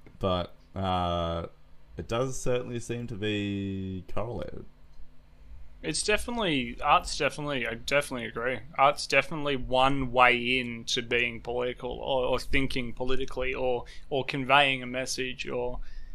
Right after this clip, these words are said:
Speaker 2: um, I mean, we could talk for hours about how valid an artist's political stance is, as in,
Speaker 1: Yeah.
Speaker 2: you know what I, you know what I mean? Like, as a,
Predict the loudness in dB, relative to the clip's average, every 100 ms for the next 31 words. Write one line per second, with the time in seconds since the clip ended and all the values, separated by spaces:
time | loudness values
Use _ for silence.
0 | -4 2 4 4 2 -2 -4 -6 -10 -10
1 | -6 -4 -4 -2 0 2 2 0 0 0
2 | 0 0 4 6 6 2 0 2 2 0
3 | -2 0 4 4 0 -6 -16 -14 -12 -10
4 | -10 -10 -10 -10 -10 -12 -14 -14 -14 -14
5 | -14 -12 -10 -4 6 8 8 6 0 -2
6 | -10 -6 -2 6 8 6 2 -4 -6 -6
7 | -2 0 0 0 0 0 -2 2 2 2
8 | -2 -6 -4 -4 -2 -2 -2 -4 -10 -6
9 | 4 6 6 2 -2 -2 4 6 10 10
10 | 8 4 4 4 4 2 2 2 2 2
11 | 0 4 4 4